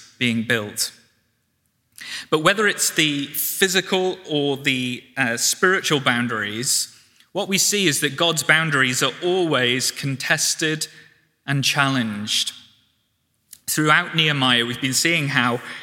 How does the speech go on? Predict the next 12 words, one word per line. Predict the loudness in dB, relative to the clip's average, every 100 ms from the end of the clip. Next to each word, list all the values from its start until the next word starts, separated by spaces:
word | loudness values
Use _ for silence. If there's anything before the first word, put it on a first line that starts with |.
| -8
he | 0 2 2 2
overcomes | 2 2 0 0 0 -2 0
obstacle | -2 -2 -2 -2 0 -2 -4 -12 -20 -8 -6
after | -4 -2 0
obstacle | 0 0 -2 0 -2 -4
to | -6
put | -4 -4 -2
in | -4
place, | -4 -2 -2 -2 -2 -2 -4 -12 _ _ _ -2
um, | 0 0 -2
real | 0 2 2 -2 -6 -6 -2
and | 0 0 -2